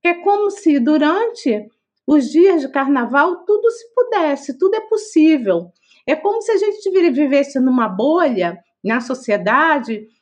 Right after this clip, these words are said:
dizendo assim, "Olha, durante o ano inteiro você tem que cumprir, né, as, a, a, tem que viver uma vida mais amena,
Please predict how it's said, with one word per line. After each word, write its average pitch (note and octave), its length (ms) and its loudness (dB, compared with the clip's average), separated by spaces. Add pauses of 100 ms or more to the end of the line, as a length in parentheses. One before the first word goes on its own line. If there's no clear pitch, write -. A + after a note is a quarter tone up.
(140)
dizendo C#4+ 440 0
assim, D#4+ 260 -2
"Olha, F#3+ 300 0
durante F4+ 460 0
o - 20 4
ano A4 300 2
inteiro E4+ 500 0 (460)
você B3+ 300 -2
tem F4 200 -2
que F#4+ 120 0
cumprir, E4+ 680 0 (180)
né, D#4+ 320 0 (280)
as, C4+ 280 -4 (200)
a, G#3 320 -4
a, E3+ 80 -8
tem C#4+ 180 -2
que E4 80 -4
viver D4+ 320 2
uma E4+ 180 -2
vida D#4 440 0
mais E4 260 -2
amena, C#4 800 0